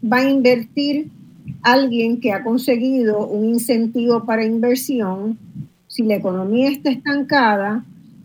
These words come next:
la vivienda e invertir en desarrollo urbano es siempre, ya la, en teoría económica, ¿verdad? Es un,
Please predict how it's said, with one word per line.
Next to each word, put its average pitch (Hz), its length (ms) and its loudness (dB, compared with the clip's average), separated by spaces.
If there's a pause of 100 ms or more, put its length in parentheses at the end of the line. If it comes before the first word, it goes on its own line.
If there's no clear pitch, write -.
(160)
la 208 200 0
vivienda 208 920 0 (440)
e 208 80 -2
invertir 190 720 0
en 226 160 2
desarrollo 190 640 0
urbano 269 680 -2 (140)
es 220 240 0
siempre, 254 760 -4 (680)
ya 175 480 -2 (360)
la, 180 140 -4
en 175 200 -4
teoría 175 340 0
económica, 208 600 -2
¿verdad? 180 460 -2
Es 220 60 0
un, 165 360 -4